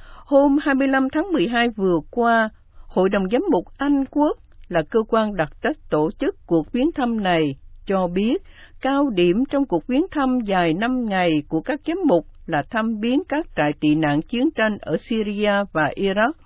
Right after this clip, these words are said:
ở Vương quốc Jordani. Tham gia phái đoàn có các giám mục đại diện mười bảy hội đồng giám mục các nước. Các vị bắt đầu bằng cuộc viếng thăm các cộng đồng giáo xứ ở Beit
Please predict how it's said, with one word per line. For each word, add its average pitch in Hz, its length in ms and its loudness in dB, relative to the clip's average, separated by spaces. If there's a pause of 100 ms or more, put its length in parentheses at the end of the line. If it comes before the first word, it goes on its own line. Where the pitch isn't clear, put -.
(280)
ở 156 140 -4
Vương 180 360 0
quốc 226 220 0 (200)
Jordani. 185 760 0 (920)
Tham 285 280 2
gia 277 200 2
phái 294 320 -2
đoàn 180 400 4
có 233 160 0
các 320 260 -6
giám 339 100 -2 (100)
mục 170 200 4
đại 160 260 -4 (160)
diện 170 320 0
mười 165 180 2
bảy 143 280 0
hội 180 180 0
đồng 143 160 2
giám 202 160 0
mục 170 140 2 (100)
các 233 300 -4
nước. 277 320 2 (680)
Các - 340 -2
vị 175 180 4
bắt 269 260 -2
đầu 185 360 4
bằng 160 180 0
cuộc 170 180 -4
viếng 254 220 0
thăm 233 220 -4
các 269 200 -2
cộng 277 220 -2
đồng 160 240 0
giáo 208 180 -2
xứ 262 380 -2
ở - 120 -6
Beit 190 480 -2